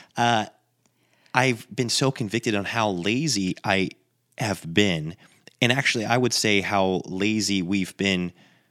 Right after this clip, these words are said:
um, kind of, uh, like, taught to be as a Western church, as a Western Christian, when it comes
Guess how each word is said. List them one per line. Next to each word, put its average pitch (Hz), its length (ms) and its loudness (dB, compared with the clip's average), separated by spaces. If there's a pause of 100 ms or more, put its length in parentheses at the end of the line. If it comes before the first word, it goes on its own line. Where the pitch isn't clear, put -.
(180)
um, 87 520 -2 (240)
kind 95 240 -4
of, 85 160 -4
uh, 82 280 -4 (500)
like, 90 200 -2
taught - 400 -4
to 117 100 -4
be 117 280 -4 (400)
as 101 360 -2
a 98 100 -8
Western 95 640 -4 (600)
church, 104 240 0
as 95 100 -4
a 95 40 -2
Western 92 400 -4
Christian, 110 380 -4
when 107 120 -2
it 101 120 -4
comes 120 320 -4